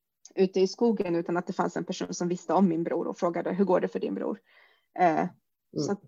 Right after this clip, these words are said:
Speaker 1: jag, jag skulle ha velat ha mer förståelse och mer vänliga frågor.
Speaker 2: Mm.
Speaker 1: Eh, och kanske också frågor som inte har med deras jobb att göra, bara frågat hur jag mår.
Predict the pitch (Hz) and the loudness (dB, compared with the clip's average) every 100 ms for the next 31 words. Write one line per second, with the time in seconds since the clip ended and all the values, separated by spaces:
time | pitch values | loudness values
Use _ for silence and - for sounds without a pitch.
0 | _ _ _ _ _ _ _ 214 220 - | _ _ _ _ _ _ _ 4 4 6
1 | 220 214 226 214 214 202 190 190 190 190 | 2 2 2 4 4 4 4 2 0 0
2 | 185 208 202 202 196 185 196 - 202 202 | 0 -4 -4 0 2 0 -2 -6 -6 -2
3 | 202 196 190 190 185 208 196 214 196 185 | 2 4 4 2 4 6 6 6 4 2
4 | - 147 - - - _ _ _ 170 156 | -4 -6 -4 -8 -10 _ _ _ -2 -2
5 | - - - 214 220 208 - 226 240 208 | -4 -12 -10 -8 -4 -6 -6 -8 -6 -4
6 | 208 - 202 - _ _ - 208 214 214 | -6 -8 -10 -12 _ _ 0 2 4 6
7 | 214 202 202 208 202 220 226 202 202 185 | 6 4 4 2 2 0 2 2 2 2
8 | 185 190 208 196 185 196 202 196 220 190 | 2 2 0 -2 -2 -2 0 2 4 2
9 | 175 | 0